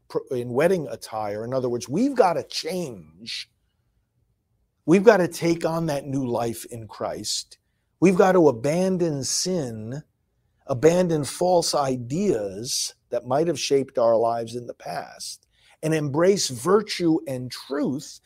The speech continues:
and become like the God that we call Father.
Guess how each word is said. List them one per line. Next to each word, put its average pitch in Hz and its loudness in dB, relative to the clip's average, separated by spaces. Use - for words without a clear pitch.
and 156 -2
become 226 2
like 208 6
the 135 -2
God 139 -4
that 131 -6
we 127 -8
call 85 -8
Father. 175 -4